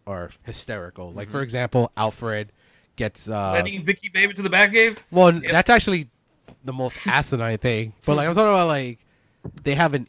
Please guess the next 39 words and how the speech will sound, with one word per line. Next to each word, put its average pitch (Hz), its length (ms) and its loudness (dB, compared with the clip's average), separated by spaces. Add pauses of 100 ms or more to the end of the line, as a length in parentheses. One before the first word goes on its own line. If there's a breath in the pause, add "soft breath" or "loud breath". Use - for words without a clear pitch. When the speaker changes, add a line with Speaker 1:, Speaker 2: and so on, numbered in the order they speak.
Speaker 1:
in 131 420 -6 (280)
to, 117 500 -6
uh, 101 380 -10 (1040)
to 123 160 -8
police 135 320 -12
headquarters, 131 440 -6
I 110 80 -10
guess, 110 200 -10
'cause 110 300 -12 (160)
Bruce 135 320 -4
sends 135 280 -4
Alfred 127 360 -4
to 120 80 -8
go 110 80 -8
get 107 220 -10
him 113 80 -12
police 110 340 -14
reports 123 380 -6
on 101 160 -6
Speaker 2:
Mm-hmm. 113 160 -14 (260)
Speaker 1:
Jack - 240 -8
Napier. 131 420 -6 (520)
But 131 200 -8
then 139 340 -4
later 190 340 2
on, 127 400 0
he 131 140 -8
gives 143 280 -6
pictures 139 680 -2
to, 120 460 -4 (460)
uh, 107 400 -4 (180)
he 160 120 -6
gives 143 240 0
the 135 100 -2
formula 151 560 -2
to - 140 -10
fix, - 280 -12
to, - 140 -14 (180)
to, 120 100 -12